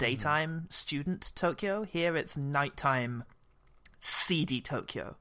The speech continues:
We get to see some scuzzy hotels and late night fast food places and alleyways and such, and it's, um, it's just rendered in the same beautiful detail that Shinkai brought to, um, the sort of countryside in Your Name.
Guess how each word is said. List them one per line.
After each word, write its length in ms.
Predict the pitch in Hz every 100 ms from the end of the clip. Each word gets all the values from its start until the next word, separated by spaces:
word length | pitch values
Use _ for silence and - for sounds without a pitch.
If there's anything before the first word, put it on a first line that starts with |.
| - - - -
We 80 | 131
get 140 | 131
to 80 | 135
see 140 | - 135
some 160 | 139
scuzzy 500 | 127 - - 131 135
hotels 760 | 131 127 - 127 120 117 120 -
and 180 | 117 - - - - -
late 360 | 143 139 127 127
night 260 | 123 123
fast 360 | - 131 123 -
food 300 | - 123 123
places 680 | - 123 123 123 120 120 -
and 180 | 110 101 - _ _ _ _ _ - -
alleyways 600 | - 127 131 120 120 123
and 100 | 127 123
such, 340 | 127 117 -
and 80 | 117
it's, 200 | - -
um, 260 | 117 113 113
it's 220 | 120 -
just 240 | 151 135 -
rendered 320 | 131 127 127
in 120 | 120 120
the 60 |
same 500 | - - 123 120 120 -
beautiful 520 | - 123 123 - 110
detail 600 | 117 117 - 107 95 92 - - - - -
that 120 | 107
Shinkai 380 | 120 117 113 110
brought 260 | 117 107
to, 260 | - 120 113
um, 260 | 110 104 104
the 80 |
sort 160 | 117 113
of 100 | 104
countryside 720 | - 127 - 120 - 98 98
in 100 | 104
Your 180 | 104 104
Name. 240 | 101 175